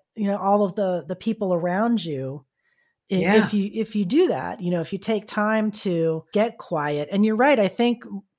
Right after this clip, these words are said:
Speaker 1: you know, people have been talking about what are some of the, you know, hidden blessings of this whole nightmare. <laughs>
Speaker 2: Yeah.
Speaker 1: My, my husband calls it this
Speaker 2: <laughs>
Speaker 1: dystopian nightmare that we're going through of, of the pandemic. But there have been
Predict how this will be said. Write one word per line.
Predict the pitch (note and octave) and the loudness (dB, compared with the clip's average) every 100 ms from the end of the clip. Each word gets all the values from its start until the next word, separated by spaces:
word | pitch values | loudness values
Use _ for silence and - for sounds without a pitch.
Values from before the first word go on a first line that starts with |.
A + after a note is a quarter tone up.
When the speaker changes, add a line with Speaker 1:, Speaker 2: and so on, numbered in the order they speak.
| _ | _
Speaker 1:
you | - G#3+ | -8 -2
know, | F#3+ | -2
people | F#3 G#3+ G3+ | 0 -4 0
have | F#3+ | -2
been | E3+ F3 | 0 -2
talking | F#3 E3+ F#3 F3+ | -2 -2 -2 -4
about | E3 D#3+ | -2 -4
what | D#3 F3+ | -4 -4
are | F3 | -2
some | - F3+ | -2 -2
of | E3+ | -2
the, | D#3 D#3+ D3+ - - - _ | -2 -2 -2 -8 -20 -20 _
you | G3+ | 0
know, | F3 | 0
hidden | D3 F#3 F#3 | 0 0 0
blessings | F3 E3+ E3+ F3+ F3 E3 | 2 2 2 0 0 0
of | D#3+ D3+ | -2 -2
this | E3 - - - | -6 -6 -8 -8
whole | F#3 E3+ | -6 -4
nightmare. | D#3+ E3+ F3 D#3+ E3+ G3+ - - | -4 -6 -8 -6 -4 -4 -6 0
<laughs> | B3 B3 _ - - - | 0 0 _ -20 -20 -10
Speaker 2:
Yeah. | D#3 D3+ | -2 0
Speaker 1:
My, | G#3 F#3 - - - | 0 -2 -8 -20 -4
my | G3 | 0
husband | G3+ F#3+ F#3+ | 0 0 -2
calls | F3+ F#3+ | 0 0
it | D#3 | 0
this | F#3 | -4
Speaker 2:
<laughs> | - | -4
Speaker 1:
dystopian | F3+ G3 G#3 G#3+ G#3 F#3 | -2 0 0 2 2 4
nightmare | F#3 F3+ E3+ E3+ | 2 0 -2 0
that | E3+ | -2
we're | E3 E3 | -4 -2
going | E3+ E3 | -2 -2
through | E3 D#3+ D#3 E3 E3+ - - B3 - | -2 -2 -2 -2 -6 -20 -8 -6 2
of, | F3+ D#3+ | 2 2
of | G3+ F#3 | -2 -2
the | G3 | -2
pandemic. | F#3 F#3 E3+ F3 E3+ F3 | -2 -4 -2 -2 -2 -4
But | F#3 F3+ F3 _ _ _ _ | -2 -2 -4 _ _ _ _
there | G#3+ | -4
have | G#3+ A#3+ B3 G#3 | 2 2 2 -2
been | G#3+ G3+ G3 G3 G3 | -2 0 -4 -6 -8